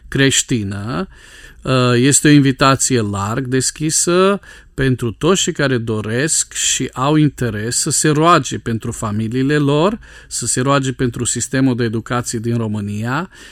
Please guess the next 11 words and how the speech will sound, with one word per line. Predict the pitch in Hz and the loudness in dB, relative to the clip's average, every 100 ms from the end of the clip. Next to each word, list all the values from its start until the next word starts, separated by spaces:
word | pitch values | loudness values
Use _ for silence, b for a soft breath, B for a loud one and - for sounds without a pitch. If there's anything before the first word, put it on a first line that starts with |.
| B | B
să | - | -6
se | 120 131 | -4 0
roage | 135 143 131 139 | 0 0 0 -2
pentru, | 139 131 127 139 | 2 0 0 0
uh, | 131 127 120 120 - 117 113 113 107 | 2 2 2 0 -4 -6 -4 -4 0
modul | 127 156 160 139 | 2 4 4 2
în | 123 | 2
care | 127 123 | -2 -2
își | 113 - | -2 -4
educă | 110 135 139 | -2 -2 -2
copiii, | 120 120 107 110 107 143 185 | -4 -4 -4 -6 -4 -2 -4